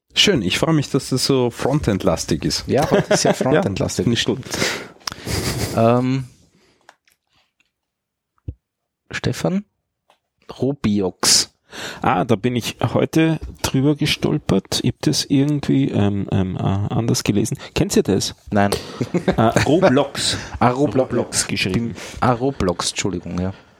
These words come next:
Speaker 3: Ähm, habe ich einen Artikel gelesen, ja, Roblox, äh, versucht jetzt Kinder dazu zu verführen, <laughs> zu programmieren.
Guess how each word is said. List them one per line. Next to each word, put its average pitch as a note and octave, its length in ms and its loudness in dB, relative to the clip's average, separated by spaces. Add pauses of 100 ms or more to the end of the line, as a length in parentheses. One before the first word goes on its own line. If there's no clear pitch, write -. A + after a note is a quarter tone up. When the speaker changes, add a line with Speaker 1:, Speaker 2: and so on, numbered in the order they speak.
(200)
Speaker 3:
Ähm, A2 260 -2
habe A#2 200 4
ich A#2+ 60 4
einen A#2+ 120 2
Artikel E3+ 340 0
gelesen, E3 480 2
ja, B2+ 400 0
Roblox, E3 1000 0
äh, B2 340 -2
versucht - 640 -4
jetzt - 280 0
Kinder F3+ 540 0
dazu - 380 -2
zu - 180 -2
verführen, F#3+ 920 2
<laughs> - 40 -16
zu - 140 -2
programmieren. A2+ 1160 2